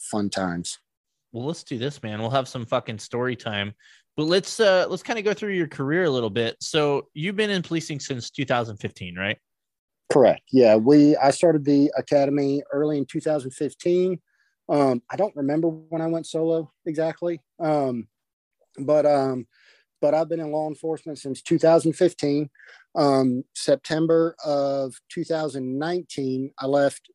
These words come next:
Speaker 1: the agency, my first agency, and I went to, uh, another sort of neighboring agency, uh, November of two thousand nineteen, and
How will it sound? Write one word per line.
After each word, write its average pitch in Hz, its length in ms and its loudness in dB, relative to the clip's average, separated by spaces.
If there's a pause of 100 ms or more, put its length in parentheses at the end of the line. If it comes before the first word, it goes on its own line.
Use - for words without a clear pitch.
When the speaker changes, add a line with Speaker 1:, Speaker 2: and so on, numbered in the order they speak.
Speaker 1:
the 131 600 2 (500)
agency, 143 920 0 (480)
my 139 200 -2
first 170 460 -2
agency, 135 720 -4
and 143 80 -4
I 131 60 -4
went 143 280 -4
to, 131 480 -2 (540)
uh, 131 300 0
another 143 460 -2
sort 156 340 -6
of 135 100 -8
neighboring 135 640 -4
agency, 127 880 -2
uh, 123 460 0 (260)
November 135 640 0
of 120 160 -12
two - 160 -6
thousand 117 580 -4
nineteen, 120 720 -6
and 120 480 -4